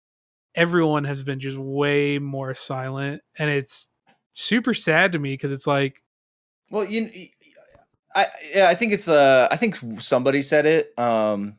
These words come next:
Speaker 2: I think it was Cece that, like, Bungie doesn't owe us anything. Like, they don't owe you giving a twat. Like, Bungie could release this D L C,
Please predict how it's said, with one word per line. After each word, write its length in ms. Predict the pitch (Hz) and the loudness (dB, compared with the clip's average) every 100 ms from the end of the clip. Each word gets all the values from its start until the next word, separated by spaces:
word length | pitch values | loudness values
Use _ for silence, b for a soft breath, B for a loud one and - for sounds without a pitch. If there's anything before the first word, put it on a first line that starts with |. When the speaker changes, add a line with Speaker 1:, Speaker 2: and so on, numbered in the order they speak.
| - | -20
Speaker 2:
I 60 | - | -12
think 160 | - 165 | -6 -4
it 40 | |
was 120 | 101 | -4
Cece 580 | - 117 - 131 131 - | -4 -6 -4 -4 -6 -2
that, 460 | 123 120 120 - b b - | 2 4 2 0 b b 0
like, 320 | 160 147 - _ _ _ _ _ _ | 0 0 -10 _ _ _ _ _ _
Bungie 340 | - 214 254 302 | 2 2 4 4
doesn't 320 | 285 208 185 | 6 4 2
owe 440 | 143 156 175 165 156 | 4 4 6 6 6
us 300 | 131 127 - | 4 2 0
anything. 680 | 131 131 113 - 92 82 - _ | 0 0 -4 -8 -10 -12 -20 _
Like, 180 | 120 123 | -4 0
they 120 | 170 | 0
don't 260 | 226 214 - | 2 2 4
owe 520 | 147 160 165 165 160 | 4 6 6 6 4
you 380 | 147 156 151 147 | 2 4 4 4
giving 300 | 147 143 135 | 0 0 0
a 80 | 123 | -2
twat. 340 | 135 131 120 | 0 2 4
Like, 280 | 127 120 b b b _ _ _ 123 | 2 0 b b b _ _ _ -8
Bungie 400 | 127 220 240 226 | 0 0 0 -2
could 180 | 214 | -2
release 440 | 151 151 135 151 156 | 0 0 0 0 0
this 140 | 151 | -4
D 160 | 135 147 | 0 2
L 140 | 143 | 2
C, 480 | 139 131 131 165 185 | 2 0 0 -2 -4